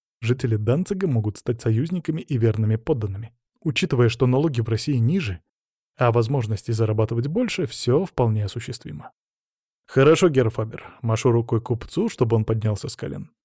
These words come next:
«Вы назначаетесь временным бургомистром Данцига, а далее становитесь советником губернатора. Все вопросы с купцами пока решаются через вас. Надеюсь, вы оправдаете моё доверие». Торгаш тут же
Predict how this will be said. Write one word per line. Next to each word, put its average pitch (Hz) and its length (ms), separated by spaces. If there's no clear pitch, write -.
«Вы 123 240
назначаетесь 185 680
временным 151 540
бургомистром 120 680
Данцига, 120 520
а 131 140
далее 123 320
становитесь 120 540
советником 113 560
губернатора. 113 600
Все - 180
вопросы 131 380
с - 80
купцами 143 460
пока 131 260
решаются 113 480
через 107 300
вас. 120 320
Надеюсь, 127 500
вы 143 140
оправдаете 156 560
моё 151 200
доверие». - 460
Торгаш 113 380
тут 113 220
же 113 260